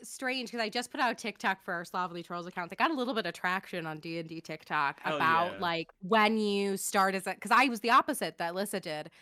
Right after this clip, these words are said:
Speaker 1: Well, I started as a caster, and then I went to martial. And the different headspaces for those different kinds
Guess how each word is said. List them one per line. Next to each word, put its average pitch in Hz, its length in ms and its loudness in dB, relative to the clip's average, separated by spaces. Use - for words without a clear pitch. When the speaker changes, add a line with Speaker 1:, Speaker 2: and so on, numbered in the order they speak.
Speaker 1:
Well, 220 120 6
I 247 60 6
started 240 640 2
as 196 180 2
a 196 60 -6
caster, 202 840 -2
and 185 200 -2
then 220 200 4
I 208 160 4
went 165 240 -4
to 185 100 -10
martial. 175 640 -6
And 202 320 -2
the 202 240 -2
different 247 380 2
headspaces 220 880 -4
for 220 120 -6
those 196 220 -4
different 208 400 -2
kinds 190 720 -2